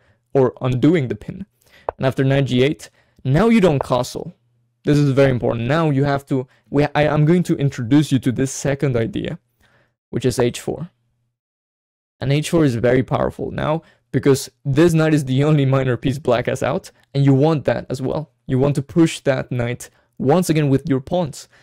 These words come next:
And this is very magical. This is the magic, the essence of the Halloween Gambit. You're just pushing pawns and attacking minor pieces. You want h four, h five, and this is already pretty tricky for, for black. For example, if you go knight takes h four, now you have this other idea, knight d five.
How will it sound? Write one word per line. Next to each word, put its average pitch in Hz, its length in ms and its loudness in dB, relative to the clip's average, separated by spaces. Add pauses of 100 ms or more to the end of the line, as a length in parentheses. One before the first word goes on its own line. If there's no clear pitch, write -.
(180)
And 156 100 0
this 247 80 2
is 254 100 2
very 160 200 4
magical. 123 420 -2
This 156 160 -2
is 156 80 -2
the 135 80 0
magic, 127 440 -2
the 127 220 -4
essence 131 360 -2
of 120 100 -2
the 123 80 -2
Halloween 127 380 -2
Gambit. 131 260 -4
You're 147 120 2
just 165 180 -4
pushing 139 260 -2
pawns 127 300 -2
and 120 100 -6
attacking 123 420 -6
minor - 240 -10
pieces. - 400 -16 (720)
You 139 160 2
want 185 180 4
h 147 120 0
four, 135 180 4
h 117 180 0
five, 143 380 0 (320)
and 143 100 -2
this 143 140 2
is 131 80 -4
already 131 240 4
pretty 127 220 -2
tricky 135 320 -2
for, 120 280 0
for 127 180 -8
black. - 260 -4
For - 120 -4
example, - 360 -4
if - 160 -8
you 143 100 -4
go - 80 0
knight - 240 -6
takes - 160 -10
h - 140 -14
four, 151 260 0 (300)
now 127 140 -2
you 127 140 2
have 123 160 0
this 127 260 -2
other 131 220 4
idea, 120 280 2
knight 117 320 -6
d - 160 -4
five. - 360 -8